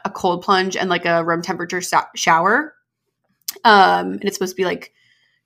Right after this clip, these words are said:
good for your immune system. And so I went to a bunch when I was in Russia, and it was just, like, nostalgic for me 'cause I, I realized that they opened one in the Boston area, which I was very excited to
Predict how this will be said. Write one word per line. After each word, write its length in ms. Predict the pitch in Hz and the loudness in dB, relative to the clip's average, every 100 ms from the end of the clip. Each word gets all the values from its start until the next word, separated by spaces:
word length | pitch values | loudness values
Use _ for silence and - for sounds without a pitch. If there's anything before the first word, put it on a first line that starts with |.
| _ | _
good 200 | - 190 | 2 2
for 160 | 170 185 | 2 0
your 380 | 185 170 175 165 | 0 0 0 -2
immune 400 | 185 208 214 208 | -2 0 0 0
system. 600 | 220 214 - 214 196 190 | -4 -6 -2 0 0 0
And 120 | 190 | -4
so 120 | 185 185 | 0 2
I 100 | 180 | 2
went 420 | 185 180 - - | 2 2 0 -10
to 400 | - 190 180 180 190 | -4 0 2 2 0
a 60 | |
bunch 260 | 185 170 175 | 0 -2 -2
when 100 | 185 | -2
I 80 | 175 | -2
was 140 | 170 | -2
in 260 | - 214 214 | 0 0 2
Russia, 640 | 185 175 - 165 165 170 - _ _ _ 190 | -2 -2 -2 0 0 -2 -12 _ _ _ -6
and 320 | 175 170 - | -4 -4 -8
it 120 | - | -8
was 100 | 180 | -6
just, 140 | - 180 | -6 -8
like, 100 | 185 | -8
nostalgic 480 | 190 180 170 170 | -4 -4 -2 -6
for 80 | - | -6
me 120 | 180 | -4
'cause 120 | 170 165 | -2 -2
I, 200 | 185 - | -4 -2
I 100 | 196 | -2
realized 340 | 180 190 180 180 | 0 2 0 -2
that 80 | |
they 80 | - | -4
opened 300 | - - 220 | -2 0 0
one 340 | 180 170 180 - _ - 180 | 0 0 -2 -8 _ -14 -4
in 160 | 196 | -2
the 60 | 185 | 4
Boston 340 | 185 190 185 | 6 6 2
area, 260 | 196 208 165 | 4 4 2
which 120 | 170 | 0
I 60 | 170 | 0
was 120 | 175 | 0
very 140 | 185 | -2
excited 260 | 185 175 180 | -2 -4 -6
to 100 | - | -10